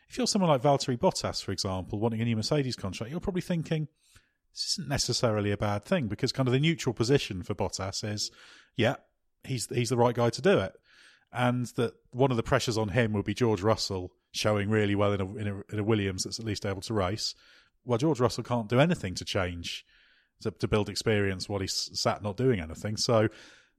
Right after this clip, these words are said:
it's really interesting. There's all these drivers, and what, what does it mean for? D-, does it help Sebastian Vettel? Does it hinder him? I, I don't know, 'cause obviously there will still be this, this countdown to getting contracts done,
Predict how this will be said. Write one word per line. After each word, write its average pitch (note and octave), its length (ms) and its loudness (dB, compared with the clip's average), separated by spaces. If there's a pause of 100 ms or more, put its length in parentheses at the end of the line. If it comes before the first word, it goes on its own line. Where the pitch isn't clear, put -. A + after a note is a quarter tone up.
(300)
it's D3 160 -6
really E3 300 6
interesting. D#3 320 2
There's G#2+ 120 2
all D#3+ 140 6
these C#3+ 180 4
drivers, C#3 640 6
and C3 160 -2
what, F3+ 120 0
what F#3+ 80 2
does - 100 0
it F3 60 -2
mean F#3 120 0
for? - 140 -6 (260)
D-, D#3 220 -6
does A#2 120 -2
it - 80 -2
help - 280 -2
Sebastian D#3+ 500 0
Vettel? F3 260 2
Does D3+ 140 0
it - 120 -8
hinder D#3+ 380 2
him? A3 140 0 (600)
I, - 300 -12
I D#3 60 -2
don't F#3+ 160 4
know, D3 60 2
'cause C3+ 180 0
obviously D#3+ 400 2
there A#2+ 120 4
will A#2+ 60 4
still D3+ 300 2
be C3+ 120 2
this, A#2 340 0
this - 180 0
countdown G#2+ 640 2
to - 140 -6
getting G#2 220 -2
contracts A#2 480 -2
done, F2 260 -4